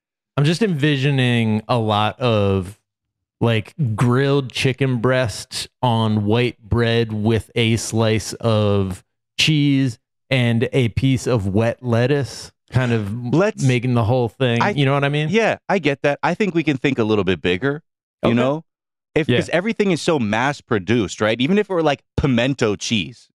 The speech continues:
Speaker 2: I'm saying that 'cause I'm in Atlanta and I'm
Speaker 1: Yeah.
Speaker 2: surrounded by it. And my blood type is slowly turning into pi-, to me-,
Speaker 1: <laughs>
Speaker 2: pimento cheese. But, like, in mass, you can find a way and keep your margins low.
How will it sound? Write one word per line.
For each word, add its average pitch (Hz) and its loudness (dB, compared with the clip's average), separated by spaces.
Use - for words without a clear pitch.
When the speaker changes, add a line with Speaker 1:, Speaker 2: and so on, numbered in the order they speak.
Speaker 2:
I'm 90 -2
saying 110 0
that 101 0
'cause 87 -6
I'm 87 0
in 82 -2
Atlanta 80 -6
and 85 0
I'm 82 -4
Speaker 1:
Yeah. 113 2
Speaker 2:
surrounded 85 -2
by 85 -4
it. - -12
And 82 -2
my 82 2
blood 82 -2
type 80 -2
is 78 -6
slowly 80 -2
turning 78 -4
into 85 -10
pi-, 78 -6
to 80 -6
me-, 78 0
Speaker 1:
<laughs> - -20
Speaker 2:
pimento 78 -2
cheese. - -6
But, 123 0
like, 117 -2
in 147 2
mass, 160 -2
you 160 0
can 180 0
find 165 -2
a 143 2
way 156 2
and 123 -4
keep 165 -4
your 120 2
margins 113 -2
low. 92 0